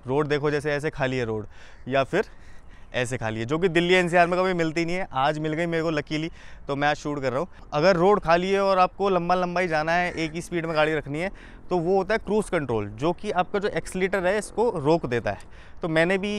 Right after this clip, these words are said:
यही करता हूँ मैं काफ़ी सालों से, तो मैंने सोचा कि ये ट्रिक बताऊँ आज सबको। ये ट्रिक होती है कि ऐसा एक रिंग ले लेते हैं हम लोग, और ये रिंग ऐसे एक्सीलरेटर वाली ज-, हैंडल में प-, पड़ा रहता है। अब इसको आपको इस साइड के अंदर फंसाना होता है।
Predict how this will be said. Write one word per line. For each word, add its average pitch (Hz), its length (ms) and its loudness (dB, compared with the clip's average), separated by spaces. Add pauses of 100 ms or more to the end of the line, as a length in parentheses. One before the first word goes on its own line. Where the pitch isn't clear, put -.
यही 185 520 0 (320)
करता 165 240 2
हूँ 190 80 6
मैं 180 160 0
काफ़ी 160 240 0
सालों 165 280 4
से, 175 160 -4
तो 175 100 -4
मैंने 165 220 -2
सोचा 165 280 -4
कि 165 100 -6
ये 165 160 0
ट्रिक 151 240 -4
बताऊँ 147 300 2 (180)
आज 135 140 4
सबको। 170 400 -4 (160)
ये 160 280 4
ट्रिक 202 220 -2
होती 190 280 -2
है 196 340 4 (260)
कि 180 240 -4
ऐसा 156 240 4
एक 196 160 2
रिंग 180 200 2
ले 170 120 6
लेते 156 200 2
हैं 156 80 4
हम 147 60 0
लोग, 165 220 2 (240)
और 147 260 6
ये 160 280 0 (200)
रिंग 160 260 0
ऐसे 165 260 2
एक्सीलरेटर 160 560 -2
वाली 147 280 0
ज-, 139 140 -2 (120)
हैंडल 131 380 -2
में 170 180 -2
प-, 135 180 -4 (100)
पड़ा 139 160 6
रहता 104 220 0
है। - 100 -6
अब 175 140 4
इसको 185 260 -2
आपको 190 420 4 (640)
इस 175 140 -2
साइड 165 240 4
के 170 80 0
अंदर 156 240 0
फंसाना 127 340 -2
होता 95 180 -4
है। 104 240 -12